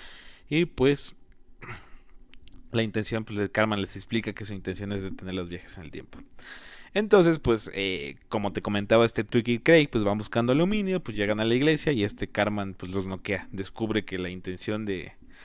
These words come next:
la intención de ellos, pues, es buscar aluminio para viajar en el tiempo. Entonces, pues, Cartman aprovecha, pues, la incredulidad de Clyde. Clyde es el único personaje de todo South Park que no se ha, que no se ha vacunado y decide empezarlo, lo, lo empieza a,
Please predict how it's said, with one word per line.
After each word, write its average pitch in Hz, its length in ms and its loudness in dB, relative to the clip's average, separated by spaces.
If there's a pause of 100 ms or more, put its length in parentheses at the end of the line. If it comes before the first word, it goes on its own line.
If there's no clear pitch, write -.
(380)
la 117 100 2
intención 110 540 0
de 107 180 6
ellos, 107 240 2
pues, 101 160 -10
es 101 100 -2
buscar 101 300 -2
aluminio 104 460 -2
para 90 140 -4
viajar 85 260 -10
en 90 80 -10
el 95 140 -8
tiempo. 196 300 2 (440)
Entonces, 147 580 4
pues, - 480 -6
Cartman 113 400 8
aprovecha, 110 520 4
pues, 92 180 -6
la 92 60 -4
incredulidad 101 520 2
de 107 140 8
Clyde. 143 320 10
Clyde 110 300 4
es - 100 2
el 107 120 4
único 117 360 2
personaje 113 580 4
de 127 120 6
todo 120 340 6
South 131 200 2
Park 120 200 0
que 117 100 -4
no 110 160 -4
se 123 140 0
ha, 107 200 0 (360)
que - 200 0
no 127 200 2
se 127 160 4
ha 123 40 8
vacunado 123 540 4
y 127 100 4
decide 113 300 -2
empezarlo, 107 640 -2
lo, 110 180 -4
lo 120 600 -4
empieza 123 640 2
a, - 80 -10